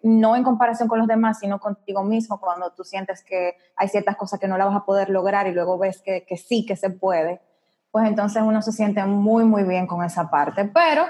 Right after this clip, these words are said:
siempre hay que seguir luchando, hay que aspirar a ser más. O sea, internista es como la base, te abre las puertas a todas las subespecialidades clínicas. Entonces,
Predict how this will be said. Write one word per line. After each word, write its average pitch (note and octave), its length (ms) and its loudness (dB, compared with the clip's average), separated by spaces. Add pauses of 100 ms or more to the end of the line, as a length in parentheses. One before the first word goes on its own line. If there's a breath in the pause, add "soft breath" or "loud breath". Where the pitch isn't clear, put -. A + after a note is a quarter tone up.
(300 loud breath)
siempre B3+ 640 2
hay A3 140 4
que A3 100 -2
seguir G#3 240 2
luchando, A#3+ 880 4
hay G3+ 220 2
que G3+ 80 -2
aspirar G3+ 400 2
a F#3+ 80 0
ser F#3 220 -2
más. A#3 500 0
O G3 60 -4
sea, G3 160 -4
internista G#3 680 2
es G#3 220 0
como G3 220 0
la F3+ 100 2
base, A3 640 0
te G3 80 -2
abre F#3+ 260 0
las F#3 200 -2
puertas F3+ 520 -2
a E3 140 -4
todas F#3+ 360 0
las F#3 160 0
subespecialidades F3 1040 -2
clínicas. G#3+ 720 -4 (460)
Entonces, G3 1120 -2